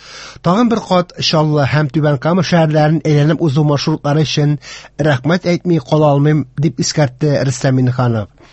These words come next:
"Алар илебезнең зур сәнәгать үзәкләре. Юлны урап узу пассажир йөртүчеләргә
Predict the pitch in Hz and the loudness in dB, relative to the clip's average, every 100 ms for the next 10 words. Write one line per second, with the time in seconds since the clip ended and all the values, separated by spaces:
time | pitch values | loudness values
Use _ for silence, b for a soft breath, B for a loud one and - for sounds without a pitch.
0 | B - 143 214 214 196 180 151 165 165 | B -4 0 0 0 0 0 0 0 0
1 | B B B 139 135 202 - - 170 143 | B B B -2 0 0 -2 0 0 0
2 | 143 143 147 127 143 123 110 95 B B | -2 -2 -4 -2 -2 -2 -4 -8 B B
3 | 151 160 170 214 - 151 127 123 143 175 | -2 2 2 2 0 0 0 0 -2 -4
4 | 202 - B B B 165 160 180 151 180 | -6 -8 B B B -4 0 0 2 2
5 | 196 - 165 143 165 - 151 147 143 135 | 0 0 -2 0 -2 0 0 0 0 0